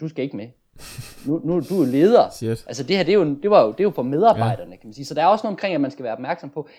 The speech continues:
Speaker 1: hvad er det for nogle rum, man også skal tillade, at, øh, at medarbejderne har for sig selv, og hvor er det så, man skal finde, øh, det nye kollegafællesskab, og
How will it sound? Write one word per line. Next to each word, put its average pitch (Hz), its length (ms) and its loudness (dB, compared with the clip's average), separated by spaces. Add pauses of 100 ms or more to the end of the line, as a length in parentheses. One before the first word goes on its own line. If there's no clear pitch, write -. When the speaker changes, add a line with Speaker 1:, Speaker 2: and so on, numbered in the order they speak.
(160)
Speaker 1:
hvad 160 180 0
er 175 120 2
det 175 120 -2
for 143 120 -8
nogle 127 180 -6
rum, 139 240 -2
man 110 140 -12
også 127 140 -8
skal 135 140 -14
tillade, 160 520 -8
at, 107 200 -12
øh, 101 200 -10
at - 100 -18
medarbejderne 165 580 -2
har 156 200 -6
for 139 80 -14
sig 127 180 -18
selv, 170 220 -8 (280)
og 127 80 -8
hvor 185 160 6
er 170 40 6
det 165 80 -2
så, 180 80 -4
man 170 140 -4
skal 139 140 -10
finde, 175 420 -6
øh, 120 160 -4 (240)
det 143 100 0
nye 175 200 0
kollegafællesskab, 147 920 -6
og - 160 -8